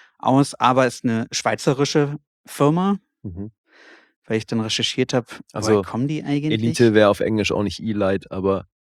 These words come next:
Speaker 1: Wie wär's?
Speaker 2: Elite.
Speaker 1: Elite, ja, gut. Ist ja wurscht. Die, ähm, aber ihren Firmensitz auch in, in Bayern mittlerweile haben. Egal.
Speaker 2: Was jetzt? Ich dachte, eine Schweizer Firma.
Speaker 1: Ja, ja,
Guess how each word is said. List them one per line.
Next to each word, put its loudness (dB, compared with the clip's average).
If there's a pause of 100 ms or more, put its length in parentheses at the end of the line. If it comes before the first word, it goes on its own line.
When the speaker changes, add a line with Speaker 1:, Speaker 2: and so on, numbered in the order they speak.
(280)
Speaker 1:
Wie -8
wär's? -2 (260)
Speaker 2:
Elite. -6 (540)
Speaker 1:
Elite, 0 (120)
ja, 0 (140)
gut. -2 (680)
Ist -4
ja 4
wurscht. 4
Die, 0
ähm, -12
aber 2
ihren 2
Firmensitz 2
auch -2
in, 0
in -2
Bayern 0
mittlerweile -2
haben. -2 (260)
Egal. -2 (680)
Speaker 2:
Was -8
jetzt? -8
Ich -16
dachte, -12
eine -8
Schweizer 2
Firma. -4 (680)
Speaker 1:
Ja, 2
ja, 4